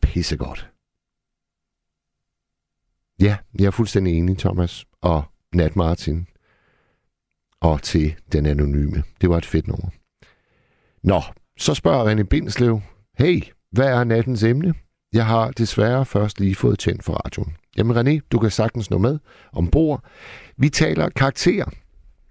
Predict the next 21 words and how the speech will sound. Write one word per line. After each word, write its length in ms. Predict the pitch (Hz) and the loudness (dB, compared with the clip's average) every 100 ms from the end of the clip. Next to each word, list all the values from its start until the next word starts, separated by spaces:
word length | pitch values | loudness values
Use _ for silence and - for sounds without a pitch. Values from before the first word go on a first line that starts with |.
| _ _ - 117 | _ _ -4 2
Jeg 180 | 139 | 2
slår 220 | - 127 107 | 2 0 0
på 80 | |
trommen 320 | - 110 123 123 | 0 0 -2 0
for, 140 | 117 | 0
at 80 | 110 | 2
jeg 120 | 98 | 0
synes, 200 | 123 117 | 0 0
vi 60 | 117 | -2
skal 160 | 92 | -2
fjerne 360 | - 90 107 120 | 0 2 2 0
dem 200 | 104 87 - | -2 -4 -6
fuldstændig 500 | - 139 - 98 107 | 0 0 0 -2 -4
fra 260 | - 92 85 - | -4 -2 -2 -4
folkeskolen. 640 | _ 67 73 - - - 82 - _ _ _ _ _ _ _ _ _ _ - | _ -2 -2 -2 -2 -2 -10 -16 _ _ _ _ _ _ _ _ _ _ -4
Og 220 | 98 - | -2 2
det 260 | 117 110 - | 2 4 2
bunder 280 | 113 127 | 2 2
i 380 | 120 107 110 92 | 0 0 0 0
en, 180 | 85 80 | 2 2
øh, 360 | 78 76 - | 2 0 0